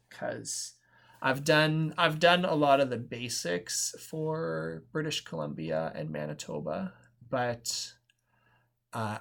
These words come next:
yeah, all the stuff that I usually start thinking of after a trip is not there yet. So,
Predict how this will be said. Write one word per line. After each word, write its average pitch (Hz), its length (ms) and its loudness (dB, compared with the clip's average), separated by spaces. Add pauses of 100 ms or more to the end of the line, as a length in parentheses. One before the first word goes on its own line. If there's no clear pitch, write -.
yeah, 135 220 0
all 135 280 2
the 147 120 0
stuff 117 440 -2
that 120 140 -4
I 113 60 -2
usually 113 440 -6
start 110 340 -6
thinking 107 440 -14
of 101 280 -8 (120)
after - 320 -10
a - 140 -18
trip - 380 -6 (560)
is 104 800 -6 (1600)
not 120 400 -4
there 113 240 -6
yet. - 380 -10 (680)
So, 123 680 0